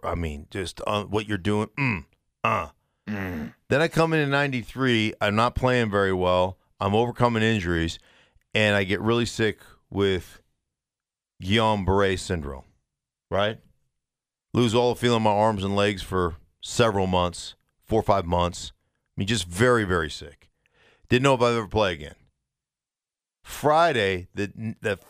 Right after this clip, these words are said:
Speaker 1: the nineteen ninety-four Friday, before the first game of the season on Sunday, I'm starting at right guard. We get done with Friday practice.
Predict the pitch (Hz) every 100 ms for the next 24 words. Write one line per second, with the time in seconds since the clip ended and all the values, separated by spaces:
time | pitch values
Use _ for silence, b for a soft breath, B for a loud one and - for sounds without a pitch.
0 | - - 110 104 120 156 - 156 139 139
1 | 139 127 - 104 92 - b - - -
2 | 139 151 131 85 73 - _ _ - 104
3 | - 131 120 98 - 147 135 139 135 123
4 | - 127 107 101 98 - 113 107 92 92
5 | 92 - 117 117 110 90 101 104 90 82
6 | 69 - _ _ _ _ _ _ _ _
7 | _ _ _ _ _ _ - 127 147 151
8 | 151 143 127 - 135 135 135 - 120 101
9 | - - -